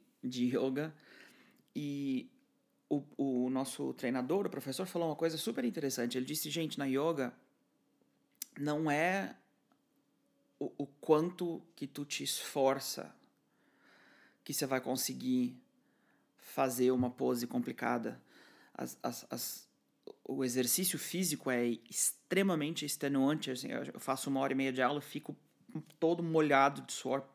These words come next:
pingando. É cansativo pra caramba e exige muita força, muita concentração, muito tudo. Mas ele disse, "Não tem, não tem a ver com o se esforçar, tem a ver com o se render." Quando você tá tendo dificuldade de fazer um alongamento, por exemplo,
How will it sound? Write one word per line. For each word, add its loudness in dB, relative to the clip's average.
pingando. 6
É -4
cansativo 0
pra 0
caramba 0
e 4
exige 0
muita 2
força, 2
muita -4
concentração, -4
muito -4
tudo. 0
Mas 0
ele 2
disse, -2
"Não 0
tem, -2
não -2
tem 0
a 4
ver 0
com -2
o -2
se -2
esforçar, -2
tem -4
a -2
ver -2
com -4
o -2
se -6
render." -2
Quando -4
você 0
tá -4
tendo -4
dificuldade 2
de -8
fazer 0
um 2
alongamento, 2
por -6
exemplo, -4